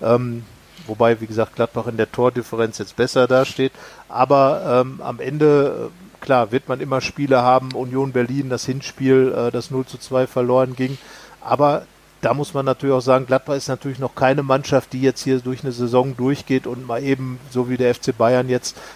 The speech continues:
die ganze Rückrunde gewinnt. Also das ist natürlich utopisch.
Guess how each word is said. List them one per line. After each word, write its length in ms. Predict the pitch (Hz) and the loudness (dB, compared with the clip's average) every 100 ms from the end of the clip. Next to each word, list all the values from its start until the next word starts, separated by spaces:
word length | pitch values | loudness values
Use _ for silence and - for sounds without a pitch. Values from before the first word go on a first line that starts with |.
| - | -6
die 60 | 117 | 2
ganze 320 | 131 - 120 | 2 2 0
Rückrunde 400 | 127 123 110 104 | 0 0 0 -2
gewinnt. 420 | 101 92 90 - - | -4 -6 -8 -12 -12
Also 400 | - 107 110 107 107 | -10 -4 0 0 -2
das 200 | 110 - | -6 -6
ist 160 | 143 123 | -8 -6
natürlich 440 | 117 139 127 - | -2 -2 -2 -4
utopisch. 640 | 147 - 135 139 151 - | -8 2 2 2 0 -2